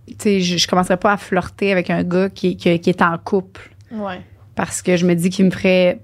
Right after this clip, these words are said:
Speaker 1: probablement la même affaire, tu sais.
Speaker 2: Ah, je commencerais, euh, non, clairement, je
Speaker 1: C'est
Speaker 2: développerais
Speaker 1: ça,
Speaker 2: rien avec,
Speaker 1: exact.
Speaker 2: euh,
Speaker 1: Faire l'amour, ok, mais encore là.
Speaker 2: Non, même là, c'est
Speaker 1: C'est
Speaker 2: plus, euh,
Speaker 1: dégueu, là.
Speaker 2: mm-mm.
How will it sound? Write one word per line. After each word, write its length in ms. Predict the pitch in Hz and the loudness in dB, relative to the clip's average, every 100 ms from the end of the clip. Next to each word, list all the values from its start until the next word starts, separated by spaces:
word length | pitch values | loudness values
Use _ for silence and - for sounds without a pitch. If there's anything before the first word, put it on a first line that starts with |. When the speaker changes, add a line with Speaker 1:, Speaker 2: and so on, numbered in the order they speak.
| - | -4
Speaker 1:
probablement 400 | 185 180 175 175 | 0 2 2 2
la 80 | |
même 160 | 175 165 | 0 0
affaire, 400 | 160 - 175 175 190 | -2 -4 -4 -6 -8
tu 100 | - | -6
sais. 80 | 180 | 0
Speaker 2:
Ah, 100 | 220 | 0
je 80 | |
commencerais, 420 | 196 208 196 - - - | 0 0 -2 -4 -10 -10
euh, 220 | - 175 - | -10 -10 -8
non, 220 | 190 180 - 196 | -6 -6 -8 -12
clairement, 340 | 190 180 180 | -6 -4 -4
je 60 | 185 | -4
Speaker 1:
C'est 60 | 185 | -2
Speaker 2:
développerais 420 | 175 175 170 220 208 | 0 2 2 2 4
Speaker 1:
ça, 40 | |
Speaker 2:
rien 180 | 180 185 | 2 0
avec, 80 | 180 | -4
Speaker 1:
exact. 460 | 170 180 170 - - | -2 0 0 -2 -12
Speaker 2:
euh, 640 | 202 _ _ - - - | -18 _ _ -20 -20 -10
Speaker 1:
Faire 160 | - 165 | -2 0
l'amour, 480 | 160 165 170 175 196 | 0 -2 -2 -2 -4
ok, 160 | 175 | -4
mais 400 | 190 262 285 - | -2 -2 -4 -2
encore 320 | 160 160 - | 0 2 0
là. 160 | 165 - 202 - | 2 0 -2 -2
Speaker 2:
Non, 200 | 208 208 | 0 2
même 240 | 226 226 | 2 2
là, 220 | 220 220 220 - | 2 2 0 -6
c'est 80 | 226 | -6
Speaker 1:
C'est 360 | 214 - 180 170 | -4 -2 0 2
Speaker 2:
plus, 280 | 165 160 294 | 4 4 4
euh, 320 | 190 180 180 | 4 2 2
Speaker 1:
dégueu, 120 | 170 160 | 0 0
là. 80 | 165 175 175 | -2 -4 -6
Speaker 2:
mm-mm. 300 | 190 185 | -4 -2